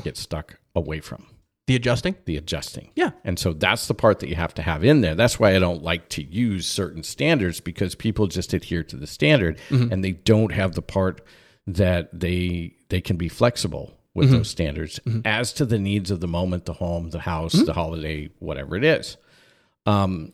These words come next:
Speaker 1: and so let's say bedtime was now eight o'clock. Now, and let's say that the adults go to bed at eleven o'clock, you now have three hours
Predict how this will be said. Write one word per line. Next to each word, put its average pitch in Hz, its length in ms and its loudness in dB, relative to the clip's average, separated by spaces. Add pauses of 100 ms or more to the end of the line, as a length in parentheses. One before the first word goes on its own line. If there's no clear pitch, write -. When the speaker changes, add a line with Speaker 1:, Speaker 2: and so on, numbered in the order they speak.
Speaker 1:
and 113 120 4
so 123 360 6 (1080)
let's 123 240 4
say 117 420 6
bedtime 107 500 2
was 92 160 0
now 90 280 0 (100)
eight 90 140 -2
o'clock. - 560 2 (580)
Now, 120 720 4
and 104 160 4
let's 104 180 2
say 107 200 6
that 98 180 2
the 92 120 0
adults 95 360 -2
go 95 140 2
to 92 80 4
bed 92 440 0
at 87 380 -4
eleven 95 340 0
o'clock, 76 520 -6 (460)
you 98 200 -2
now 123 300 0
have 123 280 0
three 120 640 -4
hours 92 720 -4